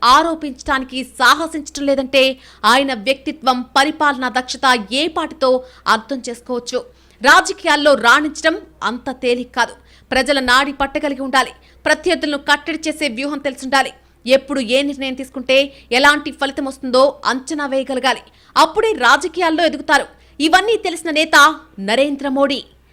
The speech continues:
ఏ రాష్ట్రంలో ప్రచారానికి వెళ్తే వారి భాషలో ప్రసంగాన్ని ప్రారంభించడం, ఆ ప్రాంతం విశిష్టతను ప్రస్తావించడం, ఆ రాష్ట్రంలో గొప్ప వ్యక్తులను స్మరించుకోవడం, ఇవన్నీ మోడీ స్పీచ్లో ఖచ్చితంగా ఉంటాయి. అవే మోడీని తమలో ఒకరిగా ప్రజలు భావించేలా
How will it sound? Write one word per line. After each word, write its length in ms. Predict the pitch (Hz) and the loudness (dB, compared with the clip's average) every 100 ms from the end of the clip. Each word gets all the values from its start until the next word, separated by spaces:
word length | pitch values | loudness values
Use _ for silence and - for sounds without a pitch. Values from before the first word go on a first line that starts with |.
| _ - | _ 0
ఏ 180 | 262 302 | 4 6
రాష్ట్రంలో 580 | 285 320 311 320 302 294 | 6 4 0 0 2 2
ప్రచారానికి 600 | 285 285 339 311 285 269 | 0 -2 0 0 -4 -6
వెళ్తే 400 | 269 320 247 - _ 180 | -4 -2 -2 -6 _ 0
వారి 320 | 262 320 339 | 6 6 4
భాషలో 520 | 233 294 370 392 349 | 2 2 2 2 -4
ప్రసంగాన్ని 580 | - 277 359 349 339 294 | -4 -6 -6 -4 -4 -4
ప్రారంభించడం, 800 | 285 226 285 320 320 311 320 320 - - - | -2 2 2 0 -4 -2 -2 -2 -12 -8 4
ఆ 140 | 294 | 6
ప్రాంతం 540 | 339 339 349 381 392 247 | 6 4 2 2 -4 -4
విశిష్టతను 540 | 247 320 320 320 294 | -6 -8 -8 -8 -8
ప్రస్తావించడం, 840 | - 185 - 330 349 330 339 339 330 - _ - | -10 -12 2 4 4 0 -2 -2 -2 -12 _ 4
ఆ 180 | 254 285 | 6 8
రాష్ట్రంలో 540 | 277 320 330 302 285 269 | 6 2 -4 0 2 2
గొప్ప 360 | 254 277 - | 0 0 -2
వ్యక్తులను 480 | 277 240 - 302 269 | -2 -4 -6 -6 -6
స్మరించుకోవడం, 760 | 262 226 254 320 330 311 294 285 285 _ _ | -4 -2 -2 -2 -2 0 0 -2 -6 _ _
ఇవన్నీ 720 | 233 196 320 339 339 302 156 - 180 | -4 2 2 2 0 -2 -4 -12 -8
మోడీ 400 | 185 247 277 262 | 0 2 2 -2
స్పీచ్లో 480 | - 285 - 285 254 | -6 -8 -6 -2 -4
ఖచ్చితంగా 680 | - - 339 - 320 269 262 | -4 -6 -4 -6 -6 -4 -4
ఉంటాయి. 300 | 240 247 - _ _ _ 226 | 0 -2 -2 _ _ _ 0
అవే 280 | 285 381 | 2 2
మోడీని 440 | 339 294 359 381 339 | 2 4 4 2 -2
తమలో 420 | - 294 359 370 | 0 0 2 2
ఒకరిగా 380 | 339 311 294 302 | 0 -2 4 4
ప్రజలు 340 | 302 233 285 | 4 -2 -2
భావించేలా 580 | 214 240 277 311 302 262 | 0 2 2 0 -6 -8